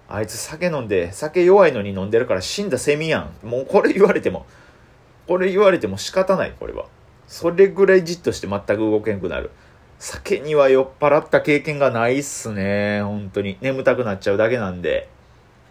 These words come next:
ほんでね、三つ目。あの、自分に酔うっていうの、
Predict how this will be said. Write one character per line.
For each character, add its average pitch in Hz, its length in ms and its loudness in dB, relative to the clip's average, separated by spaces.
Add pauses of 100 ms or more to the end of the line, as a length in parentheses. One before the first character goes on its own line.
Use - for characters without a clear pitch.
(200)
ほ 180 100 0
ん 220 80 -2
で 208 120 8
ね、 190 260 2 (340)
三 123 320 -8
つ 123 120 -8
目。 101 200 -4 (880)
あ 82 160 -8
の、 80 380 -8 (760)
自 123 280 -6
分 175 320 0
に 254 180 -2
酔 127 100 8
う 127 140 2
っ - 40 -4
て - 260 -8
い 87 80 -4
う 78 100 -6
の、 76 160 -14